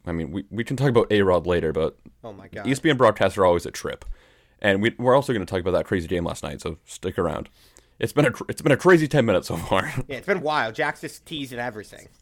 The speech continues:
Speaker 2: And I'm battling
Speaker 1: <laughs> Yeah, it's
Speaker 2: allergies
Speaker 1: a
Speaker 2: right now. I'm a little under the weather.
Speaker 1: Yeah. Pollen is,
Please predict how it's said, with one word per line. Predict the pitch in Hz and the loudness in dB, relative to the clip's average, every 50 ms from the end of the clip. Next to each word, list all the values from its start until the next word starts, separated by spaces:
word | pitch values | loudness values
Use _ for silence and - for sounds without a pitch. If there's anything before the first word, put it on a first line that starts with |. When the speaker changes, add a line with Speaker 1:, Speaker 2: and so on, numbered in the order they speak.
| _ _ | _ _
Speaker 2:
And | 120 135 | -10 -8
I'm | 139 151 | -8 -4
battling | - 156 151 160 156 156 139 - - | -2 -2 -2 -2 -4 -6 -8 -10 -12
Speaker 1:
<laughs> | 147 110 110 - | -12 -12 -4 0
Yeah, | 104 - - 82 | 0 2 2 0
it's | - 147 | -2 -2
Speaker 2:
allergies | 147 - | -6 -6
Speaker 1:
a | 147 | -6
Speaker 2:
right | 147 147 143 | -6 -8 -10
now. | 147 151 151 147 151 147 151 | -10 -10 -8 -8 -10 -10 -12
I'm | 127 120 117 | -12 -12 -10
a | |
little | 120 123 120 | -10 -8 -8
under | 110 113 110 107 | -10 -12 -14 -16
the | - 95 | -18 -18
weather. | 87 95 101 110 113 139 139 143 101 | -18 -18 -20 -16 -12 -10 -10 -8 -4
Speaker 1:
Yeah. | 95 87 80 80 78 85 92 110 _ _ _ _ _ _ _ _ | -4 -2 -2 -4 -6 -8 -14 -20 _ _ _ _ _ _ _ _
Pollen | - - 139 131 156 170 180 180 170 160 | -4 0 2 2 2 2 2 0 -2 -2
is, | - 143 135 - | -4 -4 -4 -4